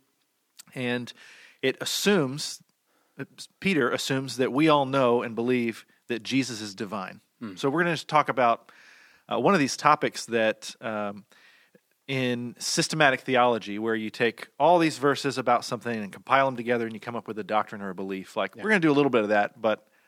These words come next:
Speaker 1: we're gonna have our twist on it because the three of us aren't systematic theology guys. We're biblical theology guys. And if you don't know what that is and you're listening, you'll catch it on the way.
Speaker 2: Yeah.
Speaker 1: So,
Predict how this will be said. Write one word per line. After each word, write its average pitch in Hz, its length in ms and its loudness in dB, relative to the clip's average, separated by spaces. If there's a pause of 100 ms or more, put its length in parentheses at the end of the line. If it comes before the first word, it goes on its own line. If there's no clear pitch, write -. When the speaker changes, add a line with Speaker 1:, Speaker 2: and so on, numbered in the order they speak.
(180)
Speaker 1:
we're 147 120 2
gonna 151 120 4
have 131 220 0
our 110 180 2
twist - 320 -6
on 98 120 -6
it 98 80 -8
because 104 240 -10
the - 60 -16
three 131 200 -2
of 117 80 0
us 113 180 0
aren't 107 140 -4
systematic 104 480 -8
theology 98 340 -4
guys. 90 340 -10 (680)
We're 113 100 -4
biblical 110 380 -2
theology 95 420 -10
guys. 92 300 -12
And 104 80 -14
if 98 120 -12
you 120 60 -8
don't 143 140 4
know 135 80 2
what 117 100 0
that 110 160 0
is 98 160 -2
and 98 60 -12
you're 95 100 -6
listening, 92 360 -10 (680)
you'll 107 180 -6
catch - 280 -6
it 95 60 -10
on 90 100 -10
the 90 80 -12
way. - 320 -12
Speaker 2:
Yeah. 120 80 -6
Speaker 1:
So, 98 220 2